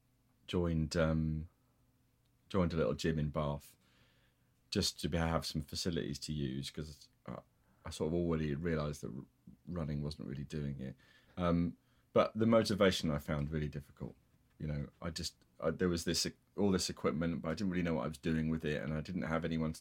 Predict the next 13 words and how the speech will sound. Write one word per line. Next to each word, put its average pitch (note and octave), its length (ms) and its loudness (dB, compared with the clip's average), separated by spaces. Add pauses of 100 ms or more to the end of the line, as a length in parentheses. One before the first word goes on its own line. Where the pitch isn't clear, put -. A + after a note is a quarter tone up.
(160)
telling D#2 300 0
me D2 80 0
what D2+ 200 -2
to D#2 60 -10
do D2+ 300 -4
or D2+ 100 -2
programming D2+ 460 -2
anything. D2+ 520 -4 (380)
And F2 140 2
then, E2 300 4 (180)
yeah, G2 140 4
you F2+ 140 4
get, - 200 0